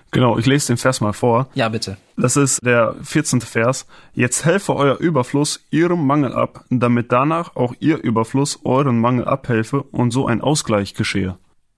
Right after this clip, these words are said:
Speaker 1: Denn Jerusalem hatte grad wenig, die Gemeinde Korinth, die war reicher und einfach, dass sie,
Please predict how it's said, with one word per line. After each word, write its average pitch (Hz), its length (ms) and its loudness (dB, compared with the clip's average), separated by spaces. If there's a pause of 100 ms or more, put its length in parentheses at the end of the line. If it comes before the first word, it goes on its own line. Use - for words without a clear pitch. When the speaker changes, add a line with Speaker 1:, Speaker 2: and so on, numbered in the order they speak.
(160)
Speaker 1:
Denn 117 500 0
Jerusalem 127 520 2
hatte 127 220 -2
grad 107 300 -2
wenig, 127 480 0
die 120 160 0
Gemeinde 117 300 2
Korinth, 120 400 0
die 117 100 2
war 95 320 -2
reicher 107 640 0 (120)
und 110 400 -2 (280)
einfach, 120 380 0
dass 123 240 0
sie, 127 360 2